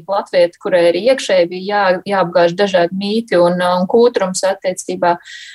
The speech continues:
uz Eiropas kopējo lomu, ā, šajā te situācijā. Un tāpat arī mūsu neformālie vēstneši. Arī pati, piemēram, es darbojos, um,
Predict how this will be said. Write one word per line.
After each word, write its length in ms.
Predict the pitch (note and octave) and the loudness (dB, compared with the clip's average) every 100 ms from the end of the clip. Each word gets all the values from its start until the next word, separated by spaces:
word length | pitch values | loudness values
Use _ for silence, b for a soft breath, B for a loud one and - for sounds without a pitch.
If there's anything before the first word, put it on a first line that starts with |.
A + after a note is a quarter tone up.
| B F#3 | B -2
uz 200 | F3 G3+ | 0 2
Eiropas 480 | G3 G3+ F3 - | 4 4 0 -2
kopējo 680 | - G3 G3+ F3 E3+ F3 F3+ F#3 | -2 -2 2 2 4 2 0 -4
lomu, 640 | F#3+ F#3 F#3 G3 G#3+ G#3+ F#3 | -6 -4 -2 0 0 -4 -4
ā, 180 | F3+ F3 - F3 | -2 0 2 2
šajā 200 | E3+ E3+ | 2 0
te 80 | G3 | -4
situācijā. 680 | - A#3 G#3+ F3+ F#3 F#3 F3 | -4 0 2 2 0 -4 -2
Un 80 | F#3 | 0
tāpat 320 | A3 A#3+ B3+ | 2 2 2
arī 160 | A#3 A3 A3 A3 G#3+ | 4 4 2 -2 -6
mūsu 300 | A3+ - A#3 | -6 -2 -2
neformālie 580 | C#4+ - F3+ F3 F3 F3+ | 0 -2 -2 -2 -2 0
vēstneši. 480 | G#3+ G3+ E3+ E3+ - | 0 -2 -6 -6 -4
Arī 120 | F#3 B B B B G#3 | -4 B B B B 0
pati, 240 | C4 - | 0 2
piemēram, 340 | A#3 A3+ G#3 G3+ | 0 2 0 0
es 80 | G#3 | 0
darbojos, 520 | A3+ G3+ F#3+ F#3+ - | 2 2 2 0 0
um, 480 | F#3+ F#3 F3+ F3+ | 0 0 -2 -4